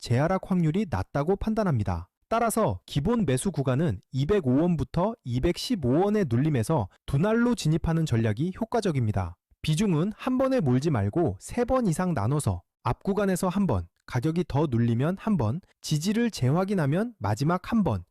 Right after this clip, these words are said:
이렇게 들어가는 방식을 권합니다. 만약 예상치 못한 대외 뉴스가 다시 크게 나오면 백구십 원대 후반에서 이백 원대 초반 지지 확인 시에만 소량으로 대응하고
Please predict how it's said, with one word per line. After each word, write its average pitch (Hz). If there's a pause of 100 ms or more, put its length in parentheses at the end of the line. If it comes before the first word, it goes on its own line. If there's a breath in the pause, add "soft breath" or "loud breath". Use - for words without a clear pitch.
(120)
이렇게 208
들어가는 151
방식을 113
권합니다. 110 (180)
만약 156
예상치 226
못한 196
대외 151
뉴스가 143
다시 -
크게 254
나오면 117 (160)
백구십 -
원대 208
후반에서 208 (100)
이백 131
원대 202
초반 240
지지 143
확인 240
시에만 180
소량으로 233
대응하고 113